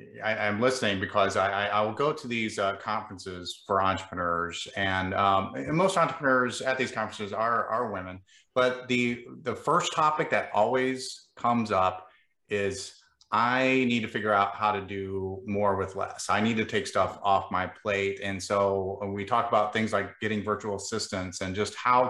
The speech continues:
to implement different systems to reduce their, their workload. And so people are really, really interested on,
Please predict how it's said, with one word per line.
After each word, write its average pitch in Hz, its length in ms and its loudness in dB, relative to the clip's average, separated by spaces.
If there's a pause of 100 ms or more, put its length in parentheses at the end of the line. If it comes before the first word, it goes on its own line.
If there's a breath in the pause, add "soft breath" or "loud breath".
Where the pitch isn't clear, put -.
(100)
to 104 380 0 (480 loud breath)
implement 123 420 4
different 113 280 -2
systems 107 560 -2
to 107 100 -6
reduce 110 500 -4
their, 95 380 0
their 95 160 -4
workload. 92 760 -4
And 98 160 -8
so 98 240 0
people 131 300 -4
are 90 160 0
really, 113 400 0
really 95 280 -2
interested 95 580 -4
on, 87 280 -6